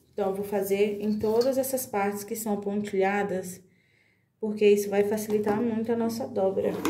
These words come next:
Se você quiser pegar o papel e já dobrar direto, você pode, mas faz o teste pra você ver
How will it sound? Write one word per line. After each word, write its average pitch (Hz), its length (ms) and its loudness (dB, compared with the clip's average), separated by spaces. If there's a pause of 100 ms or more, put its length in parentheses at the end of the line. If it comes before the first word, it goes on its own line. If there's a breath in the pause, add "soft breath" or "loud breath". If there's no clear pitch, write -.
(420)
Se - 360 -6
você 427 280 6
quiser 240 320 2
pegar 214 260 4
o 202 40 6
papel 208 300 2
e 190 40 4
já 202 80 4
dobrar 190 280 4
direto, 226 320 2
você 330 260 2
pode, 202 340 2
mas 208 420 0
faz 285 280 -4
o - 60 -12
teste - 360 -2
pra 196 160 2
você 190 280 -2
ver 170 200 0